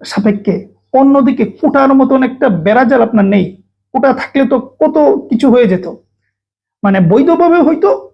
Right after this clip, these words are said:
অবৈধভাবেও ঢুকানোর সুযোগ তৈরি হয়ে যেত, সেটা নেই।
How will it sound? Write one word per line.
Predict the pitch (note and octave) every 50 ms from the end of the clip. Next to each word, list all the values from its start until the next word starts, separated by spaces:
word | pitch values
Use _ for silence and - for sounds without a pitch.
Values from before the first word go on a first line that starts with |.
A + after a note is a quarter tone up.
| _ _ -
অবৈধভাবেও | A#3+ A#3 A3+ B3+ C#4 C#4+ C4+ D#4+ D4+ C#4+ A3+ - - A3+ G#3 B3+ D4 D#4 -
ঢুকানোর | G#3+ D#3 A3 G3+ A#3+ A#3 A#3+ C#4+ E4
সুযোগ | D#4+ - C4 A3 G3+ G3 G3+
তৈরি | - A3 G3 F#3
হয়ে | F3+ F#3 F3+ E3+ E3
যেত, | F3+ F3+ - - - _ _ _ _ _ _ _ _
সেটা | - - A#3+ A3+ B3 A#3+ - - - - _ -
নেই। | F#3 G3+ G3+ F#3+ -